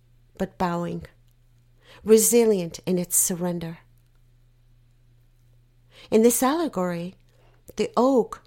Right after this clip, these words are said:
represents those of us who struggle against life's adversities with a futile resistance, our happiness contingent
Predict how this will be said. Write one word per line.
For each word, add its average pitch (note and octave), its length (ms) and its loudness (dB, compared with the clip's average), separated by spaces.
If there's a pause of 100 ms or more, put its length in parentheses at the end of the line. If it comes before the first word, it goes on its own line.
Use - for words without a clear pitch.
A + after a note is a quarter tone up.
represents G3 640 -4 (180)
those G3+ 440 -2
of F3 100 -8
us F3 220 -6
who F#3 80 -10
struggle E3+ 680 -6 (520)
against F#3+ 440 -4
life's F#3 640 -6
adversities F3 960 -8 (440)
with G3 140 -4
a F#3+ 60 -6
futile G#3 580 -6
resistance, F3 840 -6 (880)
our G3+ 160 -2
happiness F#3 720 -4
contingent F#3 840 -6